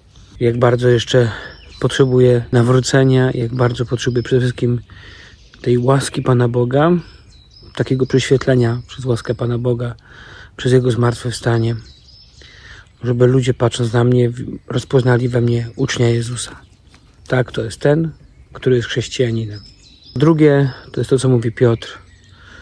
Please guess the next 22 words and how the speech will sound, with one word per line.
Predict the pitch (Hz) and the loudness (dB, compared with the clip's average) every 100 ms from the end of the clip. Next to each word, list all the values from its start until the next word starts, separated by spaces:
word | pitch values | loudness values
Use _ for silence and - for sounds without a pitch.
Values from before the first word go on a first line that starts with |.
| - - - - | -20 -20 -20 -14
y, | 120 117 120 120 - _ _ | -10 -8 -8 -10 -14 _ _
kiedy | - 120 120 120 - - | -4 0 0 -2 -12 0
pyta | 135 - 120 | 0 2 -2
się, | - 113 | -2 -10
kiedy | - 117 120 | -10 -10 -6
mówi, | 120 123 | -4 -4
kogo | - 190 190 | 0 0 0
mamy | 190 185 | 2 4
bardziej | 156 139 135 | 4 0 -2
słuchać, | - 110 - 107 - - - | -4 -8 -12 -14 -16 -20 -6
bo | 123 120 120 | -2 -2 -6
oczywiście | 117 127 - 131 | -8 -8 -2 0
zostaje | 127 - 135 | 0 0 2
im | 131 | 2
zabronione | 131 127 151 160 117 107 - - | 0 2 4 4 4 -2 -10 -12
to, | 123 120 - - | -12 -12 -18 -8
to | 117 | -2
działanie, | 123 117 113 113 - - - - - - | 0 0 0 -8 -14 -20 -20 -20 -20 -14
to | - | -10
funkcjonowanie, | 110 - - 123 113 113 | -8 -6 0 2 2 0
ta | 127 | 0
ewangelizacja. | 123 131 127 131 117 98 - | 2 4 4 4 2 -2 -12